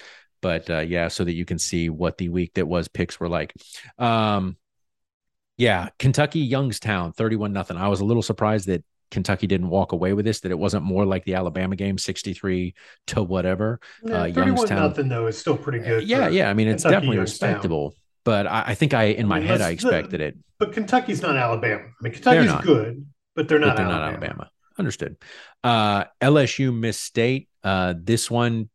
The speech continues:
Speaker 1: obviously, we all went L S U, expected it maybe to be a little more lopsided. Last year was the year that Mississippi State kind of put it on 'em with that air raid offense.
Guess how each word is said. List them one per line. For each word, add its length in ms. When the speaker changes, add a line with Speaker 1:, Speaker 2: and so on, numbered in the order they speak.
Speaker 1:
obviously, 540
we 160
all 200
went 280
L 140
S 200
U, 220
expected 560
it 120
maybe 280
to 120
be 200
a 80
little 180
more 160
lopsided. 540
Last 340
year 120
was 180
the 100
year 200
that 100
Mississippi 420
State 320
kind 180
of 80
put 140
it 80
on 160
'em 80
with 120
that 140
air 160
raid 200
offense. 500